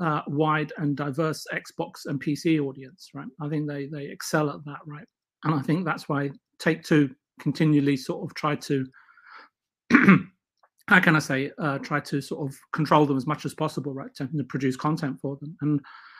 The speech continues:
and I should say that out of all of the Xbox studios, um, I think Xbox has this particular, has an eye on this studio in particular, and I think it's way up on, in, on, on their roster in terms of what it can afford them longer term.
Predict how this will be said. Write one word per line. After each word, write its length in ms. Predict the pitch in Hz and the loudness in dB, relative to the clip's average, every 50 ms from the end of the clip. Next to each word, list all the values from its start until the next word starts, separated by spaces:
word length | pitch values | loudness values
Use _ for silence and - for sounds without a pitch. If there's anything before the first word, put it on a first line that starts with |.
| - _ _ _ - - | -20 _ _ _ -8 -2
and 160 | 170 151 151 | 0 2 2
I 120 | 165 170 170 | 2 2 0
should 320 | 165 - - 208 202 190 | 0 2 2 2 2 2
say 320 | - - 170 156 147 147 147 - | 2 2 2 2 2 0 0 -2
that 200 | 147 143 147 - _ _ _ _ _ _ _ _ _ _ _ _ _ _ _ _ _ _ _ _ _ _ - - | -2 -4 -4 -6 _ _ _ _ _ _ _ _ _ _ _ _ _ _ _ _ _ _ _ _ _ _ -8 -4
out 220 | 170 170 170 - | -4 -2 -2 -2
of 240 | 175 156 151 156 - _ _ - | -2 -2 -2 -4 -8 _ _ 0
all 280 | 226 190 196 196 190 | 4 6 8 8 8
of 100 | 180 151 | 6 4
the 80 | 160 160 | 2 0
Xbox 400 | 180 185 - - 160 160 - - | -2 -2 -6 -8 -8 -8 -8 -6
studios, 720 | - - 151 151 139 139 135 131 131 131 - - - - _ _ _ _ - | 0 2 4 4 4 2 -2 -6 -8 -10 -12 -16 -20 -20 _ _ _ _ -10
um, 480 | 151 143 139 139 143 135 127 131 - - | -8 -8 -8 -8 -8 -10 -10 -10 -10 -8
I 120 | 196 156 147 | -6 -6 -4
think 280 | - 170 151 151 - - - - - - _ _ _ _ _ - 165 | -2 -2 -2 -2 -4 -8 -10 -10 -10 -12 _ _ _ _ _ -8 -8
Xbox 460 | 170 165 - - - 151 143 - - | -8 -8 -6 -6 -6 -6 -6 -8 -6
has 380 | - - 151 151 139 - - - | 0 2 2 2 2 0 -6 -8
this 300 | - 147 120 160 147 147 | -6 -2 0 0 0 0
particular, 580 | - - 160 160 - 165 - - 156 143 156 - | 0 -4 -4 -2 -2 -4 -2 -2 -2 -2 0 0
has 160 | - 180 160 156 | 0 2 2 4
an 80 | 151 | 4
eye 140 | 151 165 156 | 4 6 4
on 140 | 147 143 135 | 4 2 0
this 200 | 135 156 - - | 0 -2 -4 -6
studio 380 | - - 139 139 135 127 127 135 | -6 -6 -6 -6 -6 -8 -10 -10
in 100 | 139 127 | -12 -12
particular, 500 | - 139 - 156 - - 147 135 131 143 | -14 -14 -14 -14 -14 -12 -12 -12 -10 -10
and 160 | 160 139 147 - | -8 -8 -8 -6
I 80 | 165 143 | -6 -4
think 160 | 127 - 143 | -2 -2 -2
it's 160 | 139 135 - - 208 151 - | -2 -4 -8 -10 -14 -8 0
way 200 | 165 165 160 147 | 4 4 6 6
up 220 | 147 160 - - - | 4 2 0 -2 -4
on, 180 | 139 139 147 - 233 | -4 -2 -2 -2 -2
in, 240 | 156 143 139 147 - - | 0 0 -2 -2 -4 -2
on, 300 | 160 147 143 143 - - _ _ _ _ _ _ - - - - - - - - - | -2 0 0 -2 -4 -6 _ _ _ _ _ _ -20 -20 -20 -20 -20 -18 -10 -2 2
on 140 | 170 160 147 | 4 6 6
their 160 | 139 143 143 | 6 6 6
roster 360 | 139 151 151 151 - - 156 | 6 4 2 2 0 -2 -2
in 80 | 143 139 | 0 0
terms 300 | 131 - 156 143 135 131 | 0 0 0 0 2 0
of 80 | 139 127 | -2 -2
what 220 | 131 143 139 139 | -2 -2 -2 -2
it 100 | 156 - | -6 -6
can 140 | - - 131 | -4 -4 -4
afford 340 | 131 - - 151 139 143 131 | -2 0 0 0 0 0 -2
them 140 | 143 139 | -4 -4
longer 260 | 143 139 135 139 139 131 | -4 -4 -4 -4 -6 -8
term. 340 | - - 139 127 127 120 | -8 -8 -8 -8 -8 -12